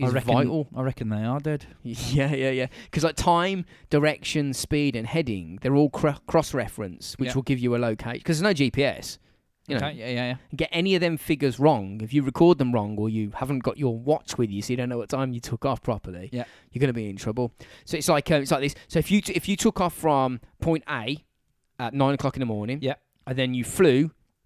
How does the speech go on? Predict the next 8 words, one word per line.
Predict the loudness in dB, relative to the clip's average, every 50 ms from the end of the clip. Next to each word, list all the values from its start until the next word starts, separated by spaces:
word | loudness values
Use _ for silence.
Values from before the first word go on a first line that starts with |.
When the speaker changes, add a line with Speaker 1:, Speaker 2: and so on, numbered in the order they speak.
| _ _ 0
Speaker 2:
due | 6 8 8 8
east | 8 4 0 -2 -8 -12 -14 -16 _ _ _ _ _ _ _ _ _ _ _ _ _ _ _ -10
at | -10 -10
three | -8 0 2 4 4 4
hundred | 2 0 0 -2 -2
miles | -2 -2 -2 -2 -4
an | -4 -6
hour | -4 -4 -4 -6 -6